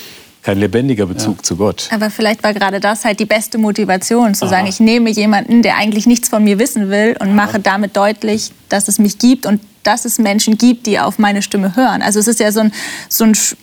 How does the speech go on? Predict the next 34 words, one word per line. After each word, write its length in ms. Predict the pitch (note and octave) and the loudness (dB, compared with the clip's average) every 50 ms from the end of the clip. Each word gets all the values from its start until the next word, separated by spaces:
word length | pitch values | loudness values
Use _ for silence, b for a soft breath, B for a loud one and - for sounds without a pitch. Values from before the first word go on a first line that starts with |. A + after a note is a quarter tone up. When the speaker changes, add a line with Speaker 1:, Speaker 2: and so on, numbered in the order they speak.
| - - - - - - | -16 -16 -16 -12 -6 -4
Speaker 3:
also 180 | G3+ F#3+ F#3+ | -2 -2 -2
kein 200 | F#3+ - A3 G#3 | 0 0 0 0
Spiel, 460 | - - - - C4 D4 E4 C#4+ G#3 | 0 -2 0 4 4 4 4 4 2
aber 200 | - D#3+ F#3 G#3 | 0 0 -2 -2
so 100 | G3 G3+ | -2 0
ein 300 | F#3+ - F#3+ G3+ G3+ G3+ | -2 0 0 2 4 4
Miteinander 600 | A3 C#4 F4+ - - - G3+ G3+ F#3+ F#3 F#3+ F#3 F#3 | 4 4 4 2 -2 -4 -2 -2 -2 0 -2 -2 -2
geworden, 440 | F#3+ F#3+ F3+ F#3+ F#3 F3+ F3+ F#3+ F#3 | -2 -2 -2 0 0 0 0 0 0
so 160 | F#3+ F#3+ F#3 | 0 0 0
wo 100 | F3+ F#3 | 0 0
Speaker 1:
Mhm. 60 | F#3+ | 2
Speaker 3:
jeder 320 | F#3+ A3 A#3 B3 A#3 - | 2 2 2 2 0 -2
irgendwo 440 | - - A3 A#3+ A#3+ G#3+ A3 A#3+ A3+ | -2 0 2 2 2 2 2 2 2
auf 140 | - - G#3 | 2 0 0
Speaker 1:
Ja. 60 | - | -2
Speaker 3:
den 340 | A#3 A3+ A3+ A3+ G#3+ - - - _ _ | -2 0 0 0 -2 -4 -8 -12 _ _
anderen 320 | A3+ A3+ A#3 A3 G#3 G3+ | -2 0 0 0 0 0
angewiesen 720 | - - B3+ E4 D4+ C#4 G#3+ G#3 A3+ A3 G#3 - G3+ - | -2 -2 0 2 2 2 4 4 2 2 2 0 -2 -2
ist, 280 | - G#3 A3+ A3+ - B B B B B B B B B B - | 0 -2 -2 -2 -4 B B B B B B B B B B -2
ähm, 320 | G#3 G#3 G3+ G3+ G#3 G#3+ - | 0 2 2 2 0 0 2
und 180 | G#3 G#3+ G#3+ | 2 2 2
Gott 200 | - G#3+ A3 A3 | 2 0 -2 -2
eigentlich 240 | - G3+ A3 A3 - | -4 -4 -4 -4 -4
das 160 | A3 G#3 - | -4 -6 -4
Zentrum 540 | - B3 G#3+ A#3+ A#3+ - A#3+ A3+ A3 G#3+ - - _ _ _ | -2 0 0 0 2 2 2 2 2 2 -2 -8 _ _ _
bildet 520 | - A#3 A3+ A#3+ A#3+ A3+ A#3+ A#3 A3+ A#3 - | -2 0 2 2 2 2 2 2 0 0 -2
und 160 | - G3+ G3+ | -4 -2 -2
so 100 | G#3 G3+ | -2 -2
die 120 | G3+ G#3 | -2 -2
Fäden 340 | - - A3+ A3 A3+ A3 A3 | -2 0 0 0 2 2 2
in 80 | - G#3 | 2 0
der 100 | F#3+ F#3+ | 0 2
Hand 260 | G#3 G#3 A#3 - - | 2 2 0 0 0
hält. 340 | - - - F#3+ - - | -4 -4 -4 -4 -6 -10